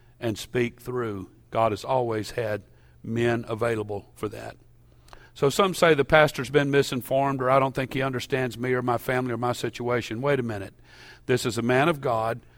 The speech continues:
that God has placed in your life for spiritual leadership and guidance. So if you choose to do it your way and ignore the preaching and teaching of the pastor, you better be one hundred percent right.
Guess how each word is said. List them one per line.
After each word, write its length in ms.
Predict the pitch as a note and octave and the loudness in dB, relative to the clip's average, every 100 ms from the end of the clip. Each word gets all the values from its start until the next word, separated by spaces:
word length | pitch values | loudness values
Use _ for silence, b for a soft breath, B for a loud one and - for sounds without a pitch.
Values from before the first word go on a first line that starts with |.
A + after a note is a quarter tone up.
| b b | b b
that 120 | A#2 | -4
God 240 | A2+ B2 B2+ | 4 6 6
has 100 | A2 | 4
placed 340 | - B2+ A#2 | 2 2 2
in 120 | A2+ | -2
your 200 | A2+ C3 | 0 0
life 280 | C#3+ B2 B2+ | 2 2 2
for 80 | A#2+ | -2
spiritual 440 | - C3 B2 - | -6 -2 -2 -2
leadership 520 | A#2 A#2+ A#2 - A#2+ A#2 | -2 -2 -4 -2 -4 -4
and 120 | A2+ | -4
guidance. 540 | A2+ A2 G#2 - - - b b b | -2 -2 -6 -14 -18 -20 b b b
So 260 | - B2+ A#2 | -4 0 2
if 220 | A#2+ - | 2 -2
you 180 | A#2+ D#3+ | -4 -4
choose 680 | - F#3 D#3+ G2+ G#2 - - _ _ _ _ _ _ _ | -4 -6 -6 -6 -10 -16 -18 _ _ _ _ _ _ _
to 100 | - | -8
do 260 | A2 A#2+ A#2 | -2 0 0
it 120 | G#2 - - - | -2 -8 -20 -14
your 280 | G2+ A2+ C3+ | -6 0 0
way 460 | D3+ B2 - - _ _ _ - | 2 -2 -4 -14 _ _ _ -6
and 120 | A2 | -4
ignore 360 | G#2+ A2 A2+ A#2+ | -4 -2 0 0
the 100 | A2 | 0
preaching 400 | - B2+ - C#3 | 0 -2 -2 -8
and 100 | C3 | -4
teaching 360 | C#3 C3 C3+ | -6 -6 -8
of 80 | C3+ | -8
the 60 | C3 | -6
pastor, 420 | C3 A#2 - A2 | -2 -2 -2 -8
you 120 | A2 | -8
better 200 | G#2+ A#2 | -8 -6
be 160 | A2 A2 | -6 -8
one 200 | G#2+ A2+ | -8 -8
hundred 220 | A#2 A#2 | -8 -10
percent 400 | A2+ A2+ - A2+ | -12 -12 -10 -12
right. 400 | A#2 G#2 A2 - | -12 -14 -16 -20